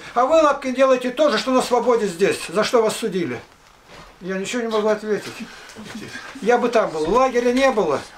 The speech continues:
Вот этих книг не было, поездки в Сибирь не было, по радио я выступал, вел занятия в университетах, школах, милиции не было.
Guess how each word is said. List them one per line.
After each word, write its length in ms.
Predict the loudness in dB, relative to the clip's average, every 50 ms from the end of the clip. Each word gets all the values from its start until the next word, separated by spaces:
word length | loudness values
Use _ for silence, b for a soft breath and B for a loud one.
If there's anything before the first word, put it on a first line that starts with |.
| B B B B B -6
Вот 120 | -2 0
этих 180 | 0 0 0 -2
книг 300 | -2 0 0 0 0 0
не 180 | 2 2 4 4
было, 240 | 4 2 2 0
поездки 520 | 0 0 0 0 2 2 2 2 0 -2 -4
в 60 | -2
Сибирь 520 | 0 0 2 4 2 2 2 2 0 0
не 260 | 2 0 2 2 2 2
было, 300 | 2 2 2 2 0 B B B B B
по 120 | 0 2 2
радио 340 | 4 2 2 4 4 4 4
я 40 |
выступал, 580 | 4 4 2 2 0 -4 -2 2 2 2 2 2
вел 160 | 2 2 4
занятия 380 | 4 4 4 4 4 2 2 2
в 60 | 0
университетах, 640 | 2 2 0 0 0 -2 0 2 2 4 4 2 2
школах, 420 | 2 2 2 4 4 4 2 0
милиции 440 | -2 -4 -2 0 0 -2 -2 -4 -4
не 360 | -4 -2 0 2 4 4 2
было. 380 | 2 2 0 -2 -2 -2 -4